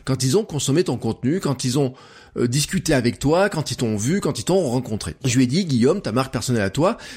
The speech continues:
c'est ta pédagogie, ton sens de la pédagogie, ton envie d'écouter et ton envie aussi de le faire dans la bonne humeur et de le faire vraiment avec le sourire. Et c'était un, j'ai dit, je vais creuser un petit peu le sujet, je voulais vous en parler un petit peu plus en détail,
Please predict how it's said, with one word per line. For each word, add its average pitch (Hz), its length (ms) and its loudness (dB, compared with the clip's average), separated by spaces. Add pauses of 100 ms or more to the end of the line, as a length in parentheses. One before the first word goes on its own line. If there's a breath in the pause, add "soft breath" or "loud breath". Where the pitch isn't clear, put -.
c'est 175 440 2 (160 loud breath)
ta 123 100 0
pédagogie, 131 640 0
ton 110 160 -2
sens 202 280 0
de 156 40 2
la 123 80 2
pédagogie, 107 600 0
ton 127 220 2
envie 196 280 2
d'écouter 131 460 0
et 214 60 0
ton 139 180 0
envie 147 400 2
aussi 156 580 2 (320 loud breath)
de 139 140 4
le 156 100 4
faire 247 300 0
dans 196 120 2
la 123 140 4
bonne 185 300 2
humeur 139 360 2
et 160 60 2
de 123 160 2
le 127 100 4
faire 208 240 2
vraiment 143 360 2
avec 143 320 2
le 220 100 4
sourire. 113 500 -2 (360 loud breath)
Et 190 420 0 (480)
c'était 180 540 2
un, 110 420 0
j'ai 110 220 2
dit, 247 160 0
je 185 80 -2
vais 139 100 0
creuser 156 480 2
un 107 60 -2
petit - 180 -10
peu - 80 -6
le 104 80 -2
sujet, 214 340 0
je 233 60 0
voulais 143 160 4
vous 131 160 0
en 151 80 0
parler 143 240 0
un 123 80 0
petit 113 100 -8
peu 120 120 -4
plus 101 180 -6
en 101 80 0
détail, 208 400 0